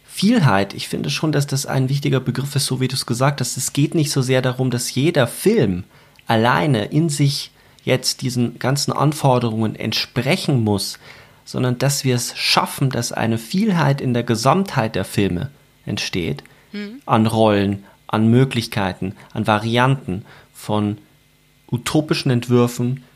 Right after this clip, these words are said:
Speaker 1: bis hin zu Beschreibungen, wie es ist, bis hin,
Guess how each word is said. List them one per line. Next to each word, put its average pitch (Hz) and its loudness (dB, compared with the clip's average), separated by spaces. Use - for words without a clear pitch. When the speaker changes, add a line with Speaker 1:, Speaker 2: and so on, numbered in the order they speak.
Speaker 1:
bis - 0
hin 131 2
zu 117 -2
Beschreibungen, 127 0
wie 113 -2
es 110 -4
ist, - -2
bis 175 0
hin, 208 4